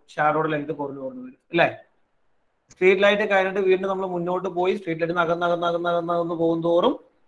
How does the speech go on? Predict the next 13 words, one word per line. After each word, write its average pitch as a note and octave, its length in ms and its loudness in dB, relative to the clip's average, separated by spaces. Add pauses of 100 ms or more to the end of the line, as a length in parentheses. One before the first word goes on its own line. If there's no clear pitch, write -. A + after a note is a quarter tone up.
ഷാഡോ D3+ 200 0
ലെങ്ത് D3+ 220 -4
കൂടി C#3+ 240 -6
കൂടി C#3 180 -10
കൂടി C3+ 220 -14
കൂടി C3 320 -10
വരും. B2 140 -10 (1200)
നമ്മൾ D#3 160 -2
രാത്രിയൊക്കെ E3 460 6
നടന്നിട്ടുണ്ടെങ്കിൽ D#3+ 500 -2
നിങ്ങൾക്ക് D#3 220 0
അറിയാൻ D3 260 0
പറ്റും. - 200 -14